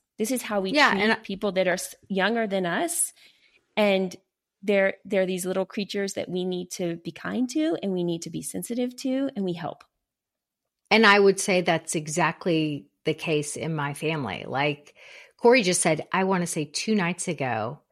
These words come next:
Speaker 2: he said, "I think we need to adopt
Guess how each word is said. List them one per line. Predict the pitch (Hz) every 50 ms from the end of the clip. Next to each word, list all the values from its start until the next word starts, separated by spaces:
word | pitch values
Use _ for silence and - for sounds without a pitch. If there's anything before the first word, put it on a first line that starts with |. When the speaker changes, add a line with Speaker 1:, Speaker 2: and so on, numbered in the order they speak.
| _ _ _ _ _ _ _ _ _
Speaker 2:
he | - - - 196 180 165
said, | - - - 180 156 160 156 151 156 165 156 - _ _ _ _ _ _ _ _ _ _ _ _ _ -
"I | 269
think | 294 - 440 427 415
we | 359 311
need | 262 254 247 233 -
to | - - 233 220 202 170 147 147 147 - _ _ _ _ _ _ _ _ _ _ _ _ -
adopt | 190 175 - 196 175 160 165 156 - - - - -